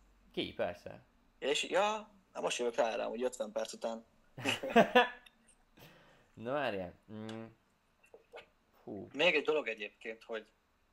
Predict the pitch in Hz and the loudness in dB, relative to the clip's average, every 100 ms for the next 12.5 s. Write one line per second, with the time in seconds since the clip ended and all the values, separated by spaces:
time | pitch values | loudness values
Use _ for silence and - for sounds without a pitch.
0 | _ _ _ - 123 127 127 131 - 127 | _ _ _ -6 -4 -2 0 -2 -4 -12
1 | - 151 120 110 131 131 110 104 113 110 | 2 2 2 -2 0 0 -2 -6 -8 -10
2 | 107 110 - - 117 101 107 107 104 - | -10 -12 -6 0 0 2 -2 0 -4 -2
3 | 104 104 107 95 107 104 107 107 107 _ | -4 -4 -10 -8 -10 -8 -8 -8 -10 _
4 | _ _ _ _ - 117 117 117 113 113 | _ _ _ _ -6 0 2 2 0 -10
5 | 113 117 - 104 110 113 113 117 110 - | -12 -12 -10 -8 -2 -2 0 -2 -2 -4
6 | 113 117 123 123 - - - 139 120 117 | -8 0 0 0 -6 -18 0 2 4 2
7 | 113 110 - 123 - _ - - 120 110 | -4 -16 -20 -20 -20 _ -18 -4 -2 -2
8 | 113 - 117 135 147 113 - - - 127 | -4 -16 -16 -10 -10 -10 -16 -16 -10 -6
9 | 120 117 - 113 113 113 117 - 113 113 | -6 -6 -4 -4 -4 -2 -2 -2 -2 -2
10 | 110 117 117 117 - 135 147 120 - 107 | 0 0 0 -2 -2 2 2 2 -10 -6
11 | 110 110 - 110 113 113 120 120 127 - | -6 -6 -10 -10 -10 -10 -10 -12 -12 -6
12 | 131 135 143 151 | -4 0 2 2